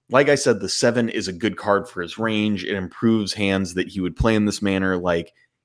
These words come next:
eight seven suited makes two pair, five six with a backdoor made a straight. He would, I'm sure, defend pocket sevens to a bet on the flop.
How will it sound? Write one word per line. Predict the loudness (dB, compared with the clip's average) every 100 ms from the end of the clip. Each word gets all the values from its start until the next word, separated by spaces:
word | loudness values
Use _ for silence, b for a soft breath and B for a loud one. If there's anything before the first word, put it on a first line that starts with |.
| -6
eight | -4 0
seven | 2 2 2
suited | 0 2 2 2
makes | 0 -2 -2
two | -4 -6
pair, | -2 0 2 0 b b b b
five | 2 4 2
six | 0 0 0 0
with | -2
a |
backdoor | 0 0 0 -2 -4
made | -2 -4
a | -4
straight. | -4 2 4 2 -2 b b b _
He | 2 6
would, | 10 10 10 6
I'm | 0 -2
sure, | -2 2 4 4
defend | 2 -2 0 -2 -2
pocket | 0 0 0 -6
sevens | 2 4 4 0 -2
to | 0 0
a |
bet | 4 2
on | 2 -4
the |
flop. | -4 2 4 4 0 -8